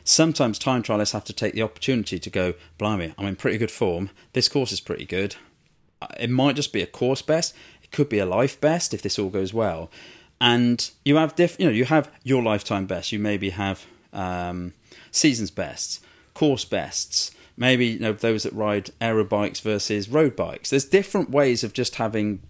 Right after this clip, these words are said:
bests rather than an absolute number. And if you're, um,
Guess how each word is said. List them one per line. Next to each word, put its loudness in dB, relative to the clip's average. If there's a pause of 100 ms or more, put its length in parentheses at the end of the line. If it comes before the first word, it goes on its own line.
(180)
bests -2
rather 0
than -2
an -2 (100)
absolute -4
number. -4 (600)
And 4
if 0
you're, 4 (120)
um, 0